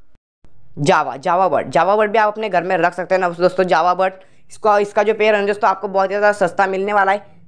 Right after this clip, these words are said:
ये जो है भाई आपको सिर्फ सात सौ से आठ सौ रुपये पेयर में इस दो, इसको आपको मिल सकता है दोस्तों। जावा बर्ड आपको सात सौ से आठ सौ रुपये पेयर मिलने वाला है। बहुत ही अच्छी बर्ड होती है दोस्तों ये, ये भी आप अपने घर में पाल सकते हैं। हमारे इस पे, इस, इसको मैंने पाँच नंबर पे इसलिए रखा है क्योंकि बहुत से लोग इसको पालना पसंद नहीं करते दोस्तों, इसलिए मैंने इसको पाँच नंबर पे रखा है।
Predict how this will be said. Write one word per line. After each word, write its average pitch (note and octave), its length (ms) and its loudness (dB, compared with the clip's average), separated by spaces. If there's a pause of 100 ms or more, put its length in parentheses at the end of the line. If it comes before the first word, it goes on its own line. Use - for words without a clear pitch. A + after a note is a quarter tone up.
ये G3+ 100 2
जो G#3+ 100 2
है A3+ 60 0
भाई A3+ 140 4
आपको G#3+ 260 -2
सिर्फ G#3+ 200 -4
सात F3+ 260 0
सौ A3 100 4
से A3 100 0
आठ F#3 180 0
सौ G3+ 120 -8
रुपये G#3 160 -4
पेयर F#3+ 240 -2
में G3+ 100 2
इस F#3 100 -6
दो, G3 200 2
इसको G3+ 280 -2
आपको G#3+ 300 0
मिल F#3+ 180 -2
सकता D3 240 -4
है C3 60 -4
दोस्तों। A#2+ 200 -14 (480)
जावा E3 300 2
बर्ड G#3+ 160 0 (140)
आपको E3 220 -4
सात D#3+ 240 -4
सौ F#3 120 -4
से G3 100 -2
आठ F#3 160 0
सौ F#3+ 100 -8
रुपये F#3 160 -4
पेयर F#3+ 240 0
मिलने F3+ 240 2
वाला F#3 180 4
है। F#3+ 180 -6 (280)
बहुत G3+ 260 2
ही A#3 40 2
अच्छी G#3+ 220 -2
बर्ड G#3+ 160 2
होती G#3+ 120 -2
है G#3+ 40 2
दोस्तों G#3 260 -2
ये, G#3 140 4
ये G3 180 4
भी G#3 80 2
आप G#3+ 180 2
अपने G#3+ 140 -8
घर G3 120 0
में G#3 140 -4
पाल F#3 200 0
सकते F#3+ 260 -6
हैं। G#3+ 80 -4 (340)
हमारे F3 240 0
इस G3 60 -8
पे, A3+ 120 -6
इस, G#3+ 80 -6 (140)
इसको G3 220 -2
मैंने A3 140 0
पाँच G#3 240 -2
नंबर G#3+ 160 -4
पे G3+ 100 -4
इसलिए A3+ 220 0
रखा F#3+ 160 4
है G3+ 60 2 (300)
क्योंकि G3+ 160 -6
बहुत G3 220 0
से G#3+ 60 -8
लोग G#3 100 -6
इसको G3+ 200 -8
पालना F#3+ 300 -2
पसंद G3+ 320 -4
नहीं G3+ 120 2
करते G3 240 0
दोस्तों, F#3 240 2
इसलिए G#3 240 0
मैंने G#3 140 0
इसको G3 200 -2
पाँच G3 280 -2
नंबर F#3 160 -6
पे G#3+ 120 0
रखा E3 180 0
है। - 140 -4